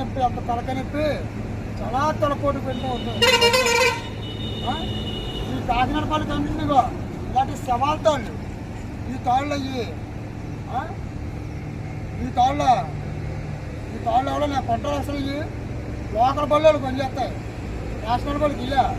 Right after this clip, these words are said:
మన విజయవాడ బళ్ళకి, రాయమండ్రి బళ్ళు వాళ్ళకి ఉంటాయి. టైర్, లారీ టైర్లు వచ్చి దారంతాడు ఎక్సలెంట్గా ఉంటుంది.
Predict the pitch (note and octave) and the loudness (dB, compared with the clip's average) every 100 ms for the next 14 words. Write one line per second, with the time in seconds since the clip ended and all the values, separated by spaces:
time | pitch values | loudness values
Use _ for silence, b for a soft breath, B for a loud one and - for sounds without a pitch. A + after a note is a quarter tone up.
0 | - - - - - - - - - - | -4 -6 -6 -4 -4 -4 -4 -4 -4 -4
1 | - - A3 A3 C4+ C#4 C4+ C#4 - C#4+ | -2 -2 0 2 2 4 4 4 4 6
2 | C#4+ C#4+ - - - - - - - A3 | 6 6 6 6 6 6 6 6 6 6
3 | B3+ C4+ C4+ C#4+ C#4+ C#4 - C4 - - | 8 8 8 8 8 6 6 8 8 6
4 | - - - - - - - - - - | 6 8 8 8 6 6 8 8 8 6
5 | - - - - - B3+ B3+ B3+ B3+ A#3+ | 6 6 6 6 6 6 6 6 6 6
6 | B3+ B3+ - A3+ A3+ B3+ A#3+ B3 - - | 6 6 4 4 4 4 6 4 2 -2
7 | - - - - - - - - - - | -2 -4 -4 -4 -2 -2 -2 0 0 -2
8 | - - - - - - - C#4 C#4 C#4 | -4 -2 -2 -2 -2 -2 -2 0 0 0
9 | C4 - | 0 -2